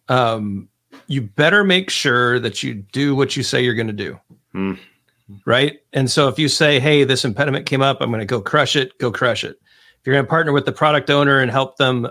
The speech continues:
Speaker 1: understand value and get a good product backlog put together and, and, or facilitate refinement or whatever it is you're committing to doing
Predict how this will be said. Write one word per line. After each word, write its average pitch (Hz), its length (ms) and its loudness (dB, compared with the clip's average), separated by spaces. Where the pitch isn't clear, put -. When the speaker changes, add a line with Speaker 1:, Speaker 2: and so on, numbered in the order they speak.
Speaker 1:
understand 135 640 0
value 127 560 2
and 120 100 -2
get 131 120 -2
a - 40 -2
good 131 240 -2
product 135 300 0
backlog 135 400 -2
put 135 140 -6
together 127 500 2
and, 110 240 -2
and, 117 360 -6
or 135 400 4
facilitate 151 560 0
refinement 135 520 0
or 117 160 4
whatever 165 320 2
it 190 60 4
is 175 160 4
you're 127 80 -2
committing 139 440 0
to 113 100 -10
doing 117 560 -2